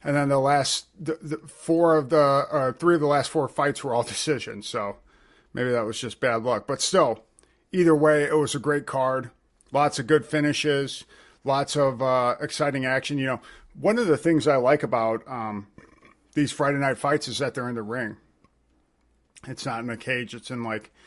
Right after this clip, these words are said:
not a boxing ring, you know, because one uses this, like, specially designed ring that's great for, like, kickboxing. It's more, you can lean up against the ropes and the corner and things like that. And you don't fall right out like you used to back in the old Pride days.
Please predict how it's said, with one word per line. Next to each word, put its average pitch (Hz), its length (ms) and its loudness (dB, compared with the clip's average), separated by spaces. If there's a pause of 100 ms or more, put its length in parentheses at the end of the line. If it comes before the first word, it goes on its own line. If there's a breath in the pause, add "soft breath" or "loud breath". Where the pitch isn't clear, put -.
(120)
not 170 220 4
a 135 60 2
boxing 135 460 0
ring, 104 220 -6
you 107 120 -6
know, 101 160 -6
because 110 360 -8 (280 soft breath)
one 147 400 0 (240 soft breath)
uses 143 400 0
this, - 180 -6
like, 143 140 -2
specially 147 420 0
designed 120 480 -2
ring 143 200 0
that's 120 300 -4 (220)
great 147 260 -2
for, 135 80 -6
like, 120 200 -2
kickboxing. 123 640 -4
It's - 160 -10
more, 123 340 -4 (640 soft breath)
you 127 120 -8
can 131 180 -2
lean 160 180 8
up 143 160 4
against 139 320 0
the 131 60 -6
ropes 151 460 2
and 117 180 -2
the 120 60 -2
corner 156 360 2
and 123 120 -4
things 131 180 -6
like 127 140 -4
that. 135 140 0
And 131 80 -4
you 131 40 -4
don't 131 260 -2
fall 135 280 2
right 127 240 0
out 131 180 2
like 104 220 -6
you 127 80 -8
used 120 280 -6
to 131 100 -8
back 117 260 -2
in 127 40 -8
the 120 80 -6
old 107 180 -6
Pride 123 360 -4
days. 110 380 -6